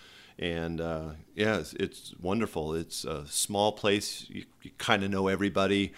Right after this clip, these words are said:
you know, especially having been there close to twenty years now. And it's safe.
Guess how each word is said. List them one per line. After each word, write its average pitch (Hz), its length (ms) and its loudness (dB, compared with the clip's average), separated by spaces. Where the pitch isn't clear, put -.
you 92 100 -4
know, 90 160 0
especially 90 480 -2
having 92 300 -2
been 95 140 0
there 92 200 0
close 95 280 -2
to - 80 -10
twenty 95 260 -2
years 92 360 0
now. 87 340 -2
And 87 720 0
it's - 180 -10
safe. - 720 4